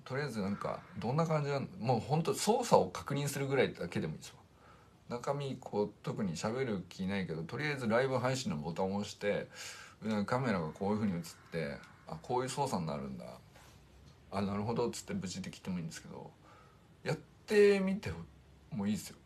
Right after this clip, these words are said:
<laughs> あの、アキラさんのどうでもいい配信とか、<laughs>空いてる時間にね、あー、なるほど、こうやるんだ、みたいな。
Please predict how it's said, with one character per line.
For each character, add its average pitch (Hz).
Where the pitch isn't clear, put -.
<laughs> -
あ -
の、 131
ア 143
キ -
ラ 139
さ 107
ん 95
の 95
ど 110
う 127
で 131
も 131
い 123
い 101
配 107
信 -
と -
か、 -
<laughs> -
空 113
い 117
て 120
る 110
時 101
間 101
に 95
ね、 104
あ 123
ー、 123
な 120
る 120
ほ 123
ど、 120
こ 151
う -
や 147
る 147
ん 113
だ、 85
み -
た -
い -
な。 -